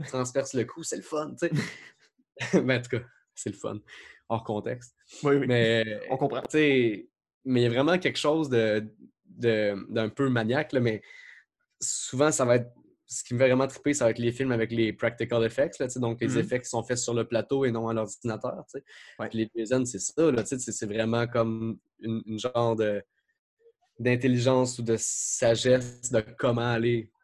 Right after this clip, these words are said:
Speaker 1: refaire ça, tu sais. Puis Hellraiser, c'est pareil, tu sais. Fait qu'il y a vraiment quelque chose dans l'horreur des années quatre-vingts qui est le fun pour ça, là. Tu sais, tu le sais que c'est du maquillage, tu le sais que c'est gros, mais le giallo, c'est pareil, là. Tu sais, tu le sais que c'est overbeurré, là.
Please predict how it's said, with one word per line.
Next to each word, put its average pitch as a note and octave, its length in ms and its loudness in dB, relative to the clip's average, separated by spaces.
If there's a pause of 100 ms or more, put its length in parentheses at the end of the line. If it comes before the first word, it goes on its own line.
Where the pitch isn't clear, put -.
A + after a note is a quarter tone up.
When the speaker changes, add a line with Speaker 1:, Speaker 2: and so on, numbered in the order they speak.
(200)
Speaker 1:
refaire A#2+ 400 2
ça, D3+ 240 -2
tu - 80 -8
sais. - 80 -6
Puis B2 120 -2
Hellraiser, B2 420 4
c'est A#2+ 180 -6
pareil, C3 380 -4
tu - 60 -14
sais. D3+ 100 -14 (520)
Fait A#2+ 80 0
qu'il B2 120 0
y - 20 0
a A#2+ 40 0
vraiment D3 180 0
quelque C3+ 160 0
chose D3+ 180 -2
dans C3 100 4
l'horreur A#2+ 300 4
des A#2+ 160 2
années A2+ 160 0
quatre-vingts A#2+ 640 -2 (520)
qui - 100 -4
est B2 40 4
le G#2+ 80 0
fun C#3 360 2
pour A#2 200 -8
ça, C3+ 200 -2
là. A#2+ 100 -2
Tu - 140 -6
sais, - 80 -12
tu - 80 -6
le C3+ 100 -4
sais - 360 -4
que - 40 -8
c'est B2+ 100 -2
du A#2 100 -4
maquillage, A#2+ 540 -2
tu - 100 -6
le B2 80 -2
sais C#3+ 180 -2
que C3+ 60 -4
c'est A2+ 180 -2
gros, B2 360 -2
mais A2 220 -4 (520)
le A#2 120 4
giallo, A#2+ 380 2
c'est B2 160 -4
pareil, A#2 360 0
là. G#2+ 80 -6
Tu - 120 -14
sais, B2 80 -10
tu C#3+ 60 -8
le C#3 60 -6
sais B2 180 -6
que A#2+ 40 -8
c'est A2 240 -4 (100)
overbeurré, B2 1000 0
là. A2 120 -4